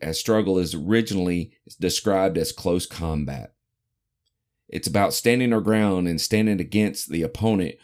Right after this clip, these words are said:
who wants to throw us down and grappling with everything that we have to keep our place.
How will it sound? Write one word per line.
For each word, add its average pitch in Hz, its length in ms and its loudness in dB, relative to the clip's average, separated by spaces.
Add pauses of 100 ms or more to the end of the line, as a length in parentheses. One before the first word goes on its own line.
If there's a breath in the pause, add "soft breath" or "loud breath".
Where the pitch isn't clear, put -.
(160 soft breath)
who 104 100 2
wants 104 240 2
to 87 80 -6
throw 98 240 2
us 80 100 0
down 85 460 -2 (280 soft breath)
and 87 140 -4
grappling 95 800 2
with 85 320 -2
everything 110 580 0
that 87 80 -2
we 82 200 -2
have 85 460 -4 (360 soft breath)
to - 100 -10
keep 110 300 2
our 87 140 -2
place. - 680 -6